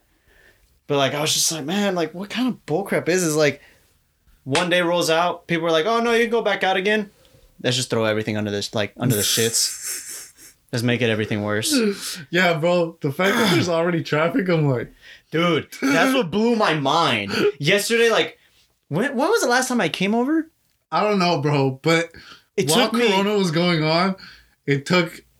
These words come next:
Speaker 2: me fifteen minutes to get to your house.
Speaker 1: Yeah.
Speaker 2: You live across town.
Speaker 1: Yeah, I live across town. I live far north. Omar lives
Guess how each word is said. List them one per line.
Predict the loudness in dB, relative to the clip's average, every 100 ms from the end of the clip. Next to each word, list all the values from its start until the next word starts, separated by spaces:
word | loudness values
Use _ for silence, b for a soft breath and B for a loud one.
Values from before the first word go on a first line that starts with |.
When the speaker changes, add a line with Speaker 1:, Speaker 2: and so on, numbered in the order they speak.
| -4
Speaker 2:
me | 0 2 4 4 2 -2
fifteen | _ -2 0 0 0 2
minutes | 2 0
to | 0
get | -2 -2
to | -6
your | -6
house. | -10 -14 -20 _ _ -2
Speaker 1:
Yeah. | 2 2 0 b b b
Speaker 2:
You | -2 0
live | 2 0
across | -2 0 4 4 2
town. | 0 2 2 -2 -12 _
Speaker 1:
Yeah, | 0 0
I | 0 0
live | 2
across | 0 0 0 0
town. | 0 2
I | 2
live | 2 0
far | 0 0
north. | 2 2 0 -2
Omar | -2 0
lives | 2 0 -2 -6